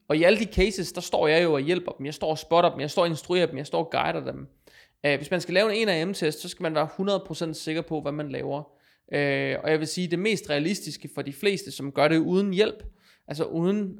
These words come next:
øh, hjælp omkring dem, bare gør det helt selv, de kommer nok nærmere to til tre R M, end de egentlig kommer på en en A M. Fordi de bliver, de bliver simpelthen bange for at tage den næste rep. Øhm,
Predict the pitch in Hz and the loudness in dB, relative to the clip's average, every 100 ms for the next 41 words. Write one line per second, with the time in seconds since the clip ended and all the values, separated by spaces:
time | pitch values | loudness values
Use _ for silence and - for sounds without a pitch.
0 | - 139 180 175 147 143 170 151 139 160 | -10 0 2 4 0 -2 -2 -2 -2 -2
1 | 165 165 156 180 151 - 175 - _ _ | 2 2 2 -2 -4 -4 -4 -6 _ _
2 | _ _ _ - 175 208 175 156 175 165 | _ _ _ -14 2 2 4 2 2 2
3 | 151 175 180 151 135 - - _ - 240 | 4 6 8 6 4 -2 -20 _ -2 2
4 | 196 170 151 - 185 165 - 151 143 143 | 2 0 -6 2 2 2 2 2 2 0
5 | 156 160 151 147 156 - - 214 175 143 | -2 -4 -6 -6 -8 -12 -6 -2 0 -2
6 | 135 - 170 160 131 - 147 139 - 151 | -6 2 2 4 0 -4 -6 -6 -6 -6
7 | 127 - - 135 _ _ - _ 160 170 | -6 -8 -12 -14 _ _ -20 _ -4 -2
8 | 156 147 151 143 - 165 151 160 175 156 | -2 2 0 0 -8 -6 -2 -2 0 -2
9 | 147 139 160 180 165 151 160 151 139 139 | 2 2 2 -2 0 0 0 -2 -6 -6
10 | - 117 113 - - _ _ _ - 143 | -6 -8 -8 -10 -20 _ _ _ -4 -2
11 | 143 139 131 131 135 - - - - | 0 0 -2 -4 -6 -10 -12 -12 -14